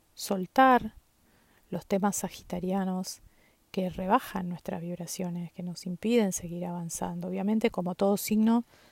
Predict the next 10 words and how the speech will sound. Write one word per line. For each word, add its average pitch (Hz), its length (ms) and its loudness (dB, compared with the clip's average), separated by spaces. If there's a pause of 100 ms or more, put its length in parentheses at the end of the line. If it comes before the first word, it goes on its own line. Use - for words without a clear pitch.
(120)
tanto 180 300 -4
Sagitario 196 600 -2
como 180 220 -4
Géminis 214 600 2
y 190 80 -10
todos 190 300 0
los 175 100 -6
signos 185 300 -2
del 170 100 -4
zodíaco 202 560 2